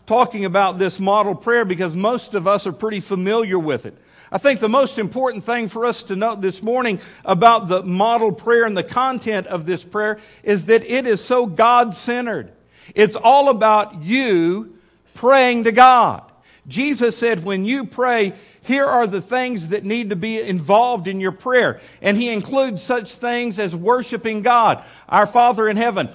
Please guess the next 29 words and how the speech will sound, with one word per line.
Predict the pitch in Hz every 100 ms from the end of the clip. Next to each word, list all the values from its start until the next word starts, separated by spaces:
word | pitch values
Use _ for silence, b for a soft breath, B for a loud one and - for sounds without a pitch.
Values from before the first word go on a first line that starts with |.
| B
holy | - 240 269 247 233 226
is | 220 175
your | 220
name." | 220 233 247 202 101 - b b b
You | 165 277
need | 277 254 185
to | 233
include | 196 170 226 262 262
in | 233 208
your | 202
prayer | 202 240 247 208
praying | - 247 247 190
for | 220 -
other | 226 214
people | - 247 254 269 247 B B B
as | 196 208 170
well | 180 262 262 240
as | 208 202 -
praying | 220 247 233 226
for | 233
yourself. | 226 208 202 247 240 208 202
But | 220 208
the | 190
whole | 262 277 269
thing | - 262 262 226 214 208 B B B
is | 202 180
a | 202
God-centered | 156 226 233 247 220 - - 240 226 226 190 -
prayer. | 214 214 147 95